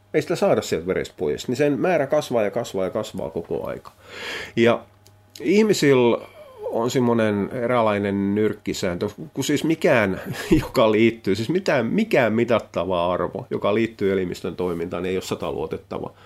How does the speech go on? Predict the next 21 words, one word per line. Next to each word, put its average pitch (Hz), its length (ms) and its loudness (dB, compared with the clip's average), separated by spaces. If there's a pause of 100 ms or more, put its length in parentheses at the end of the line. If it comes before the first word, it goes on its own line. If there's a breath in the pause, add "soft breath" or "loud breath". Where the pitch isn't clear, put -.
(440 loud breath)
Siinä 127 200 2
on 123 80 4
semmoinen 120 260 2
kohtuullisen 98 640 2
iso 90 240 0
haarukka. 95 440 -2
Osilla 117 300 0
se 98 100 -4
saattaa 95 420 -2
nousta, 92 360 -2
osille 98 360 2
ei 98 160 2
nouse 82 480 -2
ja 76 240 -2 (580)
niin 82 180 -6
poispäin. - 500 -8 (640 loud breath)
Niin, 101 380 2
niin 104 260 0
jos 139 380 0
ihmisellä 131 420 2
tulee 98 360 0